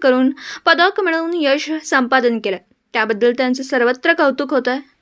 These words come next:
स्पर्धेतील पदक विजेते खेळाडू असे कुमारी रेखा शिवाजी माने, गोळाफेक, भाला, थाळीफेक, सुवर्णपदक, कुमारी संगीता सखाराम गोसावी, गोळाफेक, भालाफेक,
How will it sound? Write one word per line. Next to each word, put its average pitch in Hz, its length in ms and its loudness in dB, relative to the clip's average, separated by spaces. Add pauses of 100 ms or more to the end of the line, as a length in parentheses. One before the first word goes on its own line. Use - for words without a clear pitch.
(360)
स्पर्धेतील 285 600 2
पदक 294 360 0
विजेते 285 440 0
खेळाडू 269 320 2
असे 262 360 -4 (500)
कुमारी 233 320 0
रेखा 262 480 2
शिवाजी 269 480 0
माने, 254 400 -2 (200)
गोळाफेक, 277 680 -2
भाला, 254 440 -2 (100)
थाळीफेक, 277 600 -6
सुवर्णपदक, 233 680 -2 (540)
कुमारी 254 360 4
संगीता 254 560 -2
सखाराम 285 520 0
गोसावी, 254 460 2
गोळाफेक, 339 680 0
भालाफेक, 262 680 0